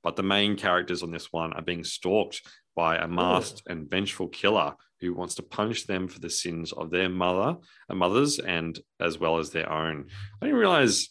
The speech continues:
Speaker 1: Pretty Little Liars was such a thriller, um, almost <laughs> horror type thing. I don't know if that's what
Speaker 2: Yeah.
Speaker 1: yeah, that's,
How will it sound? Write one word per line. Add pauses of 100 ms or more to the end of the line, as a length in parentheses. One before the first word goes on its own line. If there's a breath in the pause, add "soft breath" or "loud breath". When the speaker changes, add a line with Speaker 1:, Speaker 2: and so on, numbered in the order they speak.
Speaker 1:
Pretty
Little
Liars
was
such
a (640)
thriller, (140)
um, (180)
almost
<laughs>
horror
type
thing.
I
don't
know
if
that's
what
Speaker 2:
Yeah. (100)
Speaker 1:
yeah,
that's,